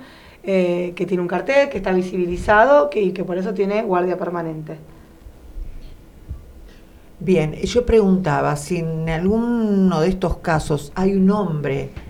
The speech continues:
Speaker 2: que es, este, golpeado o tiene, o, o le ejercieron violencia de género, ¿ustedes lo reciben o no?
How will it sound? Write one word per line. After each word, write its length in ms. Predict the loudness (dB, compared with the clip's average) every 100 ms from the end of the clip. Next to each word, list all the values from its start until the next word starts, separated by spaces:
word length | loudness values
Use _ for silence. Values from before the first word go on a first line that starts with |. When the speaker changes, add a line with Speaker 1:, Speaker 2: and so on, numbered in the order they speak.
| -20 -20 -20 -6
Speaker 2:
que 140 | -6
es, 140 | -4
este, 920 | -8 -10 -10 -10 -10 -10 -12 -14 -14 -16 -14
golpeado 680 | -4 -4 0 2 2 2 0
o 60 | 0
tiene, 300 | -2 -6 -4
o, 280 | -4 -4 -10 -8
o 140 | -4
le 100 | 0
ejercieron 560 | 0 -2 -6 -2 -2 -2
violencia 460 | -2 -4 -4 -6
de 80 | -8
género, 420 | -6 -6 -6 -8 -8
¿ustedes 320 | -6 -2 -2
lo 80 | -4
reciben 520 | -8 -6 -2 -2 -2
o 120 | -2 0
no? 280 | 0 -4